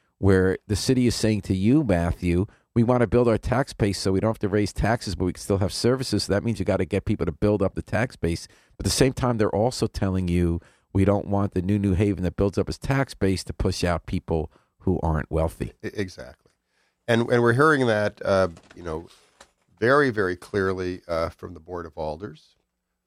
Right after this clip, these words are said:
Speaker 2: uh, where there are, there are a lot of voices for, um, for people, uh, who can't afford the market rate housing. Um, I, I think that all across the country, there are issues about, uh, just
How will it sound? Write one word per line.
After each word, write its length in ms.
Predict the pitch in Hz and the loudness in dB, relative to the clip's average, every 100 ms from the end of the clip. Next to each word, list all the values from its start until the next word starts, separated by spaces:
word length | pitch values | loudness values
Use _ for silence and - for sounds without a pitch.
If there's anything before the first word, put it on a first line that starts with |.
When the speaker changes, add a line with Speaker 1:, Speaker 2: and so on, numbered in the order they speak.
| _ 90 | _ -12
Speaker 2:
uh, 60 | |
where 160 | 92 90 | -6 -6
there 160 | 85 | -6
are, 220 | 85 82 82 | -8 -8 -10
there 140 | 90 | -18
are 60 | 82 | -18
a 60 | 80 | -6
lot 280 | 90 107 | 2 4
of 80 | 107 | 2
voices 640 | 87 90 87 - 101 - - | -2 -10 -8 -10 -10 -14 -18
for, 500 | _ - 90 87 85 | _ -6 -2 0 2
um, 220 | 82 - - _ - | 2 0 -6 _ -12
for 160 | - 95 | 0 0
people, 440 | - 92 92 90 - _ - | 0 -8 -6 -6 -10 _ -16
uh, 200 | 80 85 92 | -14 -14 -12
who 120 | 82 | -14
can't 300 | - 95 98 | -2 0 0
afford 420 | - 107 127 127 _ - | 2 4 4 0 _ -4
the 80 | |
market 300 | 92 87 98 | 2 2 2
rate 180 | 87 82 | 0 0
housing. 420 | 85 69 76 127 - _ _ _ _ - | 2 0 -2 -8 -10 _ _ _ _ -2
Um, 380 | 98 98 95 92 _ _ _ _ _ _ _ - | 2 4 2 -2 _ _ _ _ _ _ _ -12
I, 80 | 90 - | -10 0
I 80 | 120 | 0
think 280 | - 127 - | 4 2 2
that 160 | 101 | 2
all 220 | 90 131 | 4 4
across 400 | 135 - 123 156 | 2 2 2 2
the 100 | - | -4
country, 540 | - 131 156 - - - _ _ _ - | -4 0 0 0 -2 -4 _ _ _ 2
there 160 | 101 | 6
are 160 | 101 95 | 6 4
issues 600 | 101 110 107 101 95 92 - | 2 0 2 2 2 -2 -4
about, 540 | 85 90 87 87 - | 0 2 2 0 -2
uh, 180 | 82 76 - _ _ _ _ _ - | -2 -2 -8 _ _ _ _ _ -2
just 320 | 104 - | -2 -2